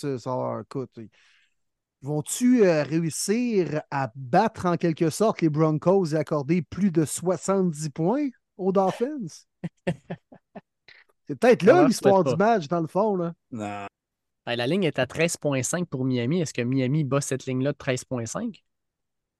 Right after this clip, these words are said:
Speaker 1: Oui.
Speaker 3: Oui.
Speaker 1: Oh, oui.
Speaker 2: Ouais.
Speaker 1: Ça va être, euh, par au moins dix-sept.
Speaker 2: Ouais. Moi, ce que je trouve fou dans tout ça, c'est que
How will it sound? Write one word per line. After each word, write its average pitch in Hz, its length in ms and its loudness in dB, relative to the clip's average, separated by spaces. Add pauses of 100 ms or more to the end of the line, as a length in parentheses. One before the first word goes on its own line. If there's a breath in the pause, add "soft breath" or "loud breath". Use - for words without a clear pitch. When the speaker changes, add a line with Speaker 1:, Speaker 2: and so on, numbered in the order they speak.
(100)
Speaker 1:
Oui. 180 380 0
Speaker 3:
Oui. 117 400 0
Speaker 1:
Oh, 139 440 0
oui. 117 120 -6 (320)
Speaker 2:
Ouais. 117 180 -12 (240)
Speaker 1:
Ça 139 100 -6
va 160 100 2
être, 160 140 -2
euh, 156 120 2
par 156 220 0
au 165 60 0
moins 190 160 2
dix-sept. - 600 -8 (880)
Speaker 2:
Ouais. 131 220 -10 (1200)
Moi, 160 100 0
ce - 80 -6
que 143 120 2
je - 100 -6
trouve 143 220 -2
fou - 200 -6
dans 156 140 2
tout - 120 -14
ça, 190 160 -2
c'est 143 160 -4
que 127 460 -2